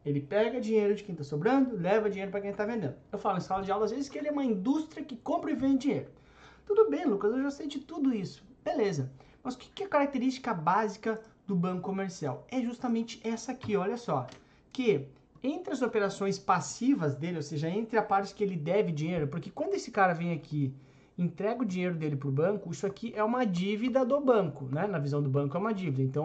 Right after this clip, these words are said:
operação passiva. Está depósito a prazo. O que que é depósito a prazo? C D B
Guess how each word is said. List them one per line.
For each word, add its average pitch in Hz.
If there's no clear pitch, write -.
operação 180
passiva. 170
Está 131
depósito 175
a 190
prazo. 170
O -
que 262
que 302
é 277
depósito 240
a -
prazo? 151
C 170
D 151
B 160